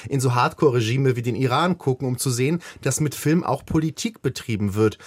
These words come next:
Und natürlich geht's bei den Oscars ja um die englische Sprache vor allem. England schickt ja einen Hindi-Film als o-, englischer Oscar-Kandidat dran. Also die Sprache ist ja nun wirklich irrelevant, denn das Kino, die Bilder, das ist eigentlich die große internationale Sprache.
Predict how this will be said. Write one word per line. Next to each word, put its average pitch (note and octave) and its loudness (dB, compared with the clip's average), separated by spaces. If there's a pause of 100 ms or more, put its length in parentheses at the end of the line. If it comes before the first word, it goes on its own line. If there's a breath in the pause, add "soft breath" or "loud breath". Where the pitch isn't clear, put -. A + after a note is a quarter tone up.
(160 loud breath)
Und D3 0
natürlich E3 0
geht's D#3 -2
bei D3 2
den C#3+ -2
Oscars C#3+ -2
ja D3+ 0
um C3 -2
die C#3 -4
englische C3+ -2
Sprache A2 -4
vor G2+ -6
allem. G2 -6
England B2+ 0
schickt - -6
ja A#2 0
einen A2+ -2 (380 loud breath)
Hindi-Film G#2 0
als G2+ -4
o-, G#2 -4
englischer A2+ 0
Oscar-Kandidat G#2+ -2
dran. A2 0
Also A#2 -2 (200 loud breath)
die B2 0
Sprache A#2+ 0
ist C#3 -2
ja D#3 2
nun C3+ 0
wirklich C#3+ -2
irrelevant, C3+ 2
denn B2 0
das A#2 -2
Kino, F3 2
die A#2+ -2
Bilder, C#3 4
das A#2+ 2
ist B2 0
eigentlich G2 -2
die G#2+ -4
große G#2+ -2
internationale G2 -4
Sprache. - -14